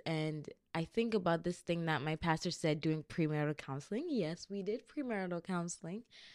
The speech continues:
A pastor said during premarital counseling, because he kinda had noticed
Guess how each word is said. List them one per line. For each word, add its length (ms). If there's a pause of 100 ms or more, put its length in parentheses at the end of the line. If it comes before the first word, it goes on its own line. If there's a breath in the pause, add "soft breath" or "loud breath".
(400 soft breath)
A 80
pastor 320
said 360
during 240
premarital 420
counseling, 720 (580)
because 280
he 200
kinda 260
had 220
noticed 520